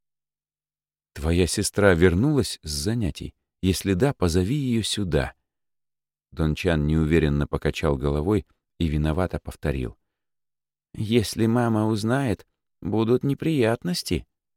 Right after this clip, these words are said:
"У меня к ней очень важное дело", веско сказал я. Услышав мои слова, Мальчик попросил подождать и вошёл в дом.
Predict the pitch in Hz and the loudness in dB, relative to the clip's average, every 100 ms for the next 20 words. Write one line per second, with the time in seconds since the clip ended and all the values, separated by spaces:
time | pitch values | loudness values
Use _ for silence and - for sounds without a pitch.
0 | _ _ _ _ _ _ _ - 80 82 | _ _ _ _ _ _ _ -4 0 2
1 | 87 90 85 - 90 90 90 - 101 104 | 4 4 2 2 4 4 2 0 6 6
2 | 95 95 87 73 95 87 78 92 95 80 | 6 2 0 4 4 4 4 2 2 2
3 | 92 98 71 67 - _ _ - 67 67 | 4 6 4 0 -10 _ _ -12 -8 -8
4 | - - - 73 69 67 65 60 - _ | -8 -10 -8 -4 -4 -2 -4 -6 -10 _
5 | _ _ _ _ _ _ - 85 95 - | _ _ _ _ _ _ -10 -4 -2 -4
6 | 73 80 76 69 69 67 101 127 _ _ | -4 -2 0 -2 -4 -2 -2 -4 _ _
7 | _ - 120 101 - - 82 80 78 - | _ -4 -4 -4 -8 -4 -2 0 -2 0
8 | 82 76 69 67 87 120 - 80 67 67 | -2 -2 -2 -2 0 -2 -2 -6 -4 -4
9 | 82 78 64 60 62 | -4 -4 -4 -8 -10